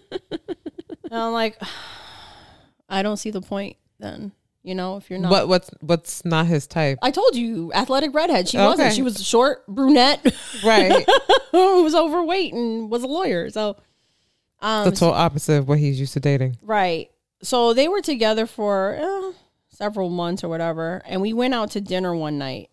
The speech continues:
Speaker 1: and I made a joke.
Speaker 2: Mm-hmm.
Speaker 1: And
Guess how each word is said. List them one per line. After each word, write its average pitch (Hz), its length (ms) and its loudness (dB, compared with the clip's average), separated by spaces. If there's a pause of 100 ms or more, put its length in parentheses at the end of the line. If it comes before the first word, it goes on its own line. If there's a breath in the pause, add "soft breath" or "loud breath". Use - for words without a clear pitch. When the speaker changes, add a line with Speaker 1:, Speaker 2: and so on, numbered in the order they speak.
Speaker 1:
and 165 220 -4
I 175 100 -4
made 185 240 -2
a 165 60 -2
joke. 151 500 -6 (480)
Speaker 2:
Mm-hmm. 170 100 2
Speaker 1:
And 160 480 2